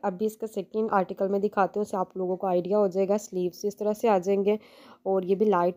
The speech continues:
वेटेड सा आर्टिकल है और बहुत ही सॉफ्ट से मटेरियल में है। ये भी फ्लैट थर्टी परसेंट के डिस्काउंट पे है। इसी तरह से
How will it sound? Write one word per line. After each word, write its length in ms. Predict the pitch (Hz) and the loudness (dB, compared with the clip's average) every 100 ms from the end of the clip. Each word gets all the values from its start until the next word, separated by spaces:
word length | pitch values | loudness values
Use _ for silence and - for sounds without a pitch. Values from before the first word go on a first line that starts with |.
| 214 | -4
वेटेड 220 | 202 226 | -4 -2
सा 120 | 240 | 0
आर्टिकल 520 | 190 180 196 - 196 | 0 0 -4 -4 -2
है 80 | 208 | 0
और 140 | 208 208 | 2 0
बहुत 300 | 202 226 220 | -2 -4 -4
ही 60 | |
सॉफ्ट 340 | 233 196 180 180 | -2 -2 -2 -4
से 60 | |
मटेरियल 500 | 185 175 170 156 170 | -6 -6 -6 -4 -4
में 140 | 170 175 | -2 -2
है। 120 | 175 | -2
ये 100 | 185 | -2
भी 100 | 196 | -4
फ्लैट 380 | 208 175 180 208 | 0 0 0 -2
थर्टी 160 | 208 | -4
परसेंट 260 | 226 233 202 | -2 -2 0
के 80 | 214 | 2
डिस्काउंट 520 | 214 - 196 185 190 | 2 0 0 0 0
पे 100 | 202 | 2
है। 120 | 202 - - - _ _ _ - | 2 0 -14 -20 _ _ _ -8
इसी 180 | 214 247 | -4 2
तरह 220 | 240 226 | 6 6
से 200 | 220 240 | 6 6